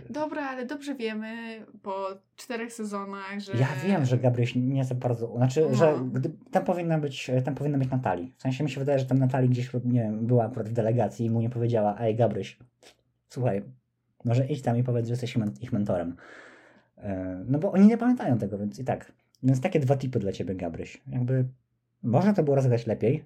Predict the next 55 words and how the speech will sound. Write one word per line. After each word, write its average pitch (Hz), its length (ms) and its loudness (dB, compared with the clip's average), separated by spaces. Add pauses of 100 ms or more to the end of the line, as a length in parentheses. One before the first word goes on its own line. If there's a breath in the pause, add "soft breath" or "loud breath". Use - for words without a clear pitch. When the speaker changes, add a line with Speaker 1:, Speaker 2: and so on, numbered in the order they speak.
Speaker 2:
a 107 120 -4
nie, 117 180 2
że 120 80 0
przez 123 220 -6
cały 113 240 0
odcinek 107 280 -4
się - 60 -12
po - 40 -20
prostu 113 200 -4
bawią 110 320 2
w 113 80 -4
kotka - 260 -2
i 110 60 0
myszkę 104 280 -4
w - 80 -18
tym, 92 320 -8
e, - 880 -8
w - 60 -20
tym 101 140 2
wieżowcu 101 360 0
całym. 87 260 -4
Mimo, 135 180 4
że 131 60 -2
to 135 80 -4
było 135 140 2
słodkie, 110 400 -2
bo 98 100 -2
jakby 98 240 -4
widać 101 220 -2
było, 101 180 -2
że 104 60 -4
się, 104 260 0 (460 loud breath)
e, - 180 -12 (180)
mm, 110 540 0 (600)
i 110 80 -2
Marinette, 107 600 2
i 104 120 -6
Adrien, 98 380 -2
że 101 120 -12
się - 100 -18
kochają, 95 440 -8
że 95 80 -8
są 98 180 -6
razem 95 280 -2
i 101 40 -10
super 92 380 -8
ze 95 100 -10
sobą 92 320 -8
współpracują. 92 600 -4 (1500 loud breath)
Dobra, 110 180 0
coś 180 160 -4
chcesz 185 140 -2
dodać 156 220 8
do 147 80 6
Amnezji? 143 380 2